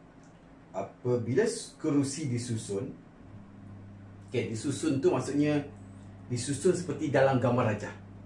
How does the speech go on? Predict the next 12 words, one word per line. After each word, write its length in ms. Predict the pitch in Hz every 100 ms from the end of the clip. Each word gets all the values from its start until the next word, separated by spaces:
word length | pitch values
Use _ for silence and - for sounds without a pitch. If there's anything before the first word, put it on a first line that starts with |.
| 110
iaitu 320 | 113 139 131
diletakkan 720 | 117 120 - 170 - 135 127
kerusi, 240 | 131 123
satu 400 | - 131 123 131
kerusi 320 | 131 127 175 135
di 80 |
atas 240 | 151 - 113 -
kerusi 320 | 120 127 117
yang 80 | 107
lain. 240 | 104 92 - - - - - - - - - - - - - - - - - - - - - - - - - -
Okey, 240 | - - -
apabila 400 | 110 135 135